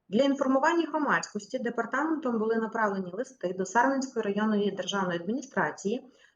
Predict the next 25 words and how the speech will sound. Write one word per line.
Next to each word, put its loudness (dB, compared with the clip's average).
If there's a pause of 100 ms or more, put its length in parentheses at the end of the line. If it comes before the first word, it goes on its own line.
(120)
та 6
Вирівської 0
сільської -2
ради -2
з -6
метою 0
оприлюднення 0
оголошення 0
про -2
початок -2
громадського 2
обговорення 2
звіту -4
з -6
оцінки -6
впливу -2
на -2
довкілля -2 (520)
на 2
їх 2
офіційних -2
веб-сайтах -2
та 4
дошках 2
оголошень. 2